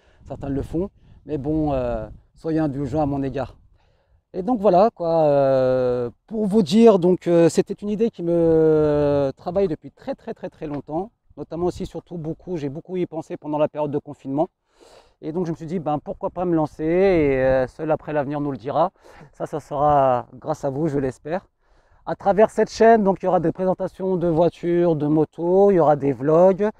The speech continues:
quelques tutos aussi de réparation pour ceux qui, euh, qui le souhaitent aussi, euh, voir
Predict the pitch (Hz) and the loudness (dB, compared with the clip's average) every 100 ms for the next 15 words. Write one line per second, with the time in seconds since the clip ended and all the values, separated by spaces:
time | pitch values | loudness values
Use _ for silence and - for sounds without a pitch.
0 | - - - 226 247 - - 220 254 - | -16 -6 -2 -2 -4 -8 -6 -2 -2 -4
1 | 190 254 - - 160 156 165 160 165 160 | -4 -6 -8 -20 -8 -2 0 0 2 0
2 | - - - 139 165 170 - - 151 151 | 0 -8 -10 -12 -6 -6 -8 -8 -4 0
3 | 147 143 - 147 151 - 165 147 139 - | 0 -2 -6 -6 -6 -4 -8 -8 -14 -6
4 | 165 156 147 139 - - - _ 101 160 | 0 2 4 2 0 -10 -20 _ -6 -2
5 | 165 | -2